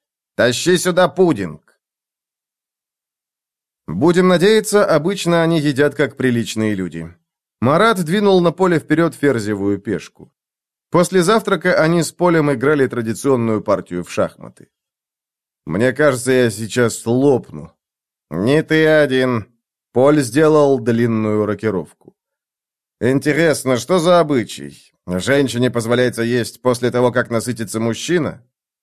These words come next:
"Скорее, хозяину положено делить хлеб с гостем". Марат рокировал в короткую сторону. "Напополам.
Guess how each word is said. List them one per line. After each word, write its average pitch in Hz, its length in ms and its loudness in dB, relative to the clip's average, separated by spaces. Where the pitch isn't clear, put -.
"Скорее, 185 520 2
хозяину 185 600 2
положено 160 480 2
делить 147 300 0
хлеб 123 300 0
с 104 100 -10
гостем". - 560 -10
Марат 95 540 0
рокировал 104 680 -2
в - 60 -18
короткую 92 520 -6
сторону. 80 540 -12
"Напополам. 165 840 0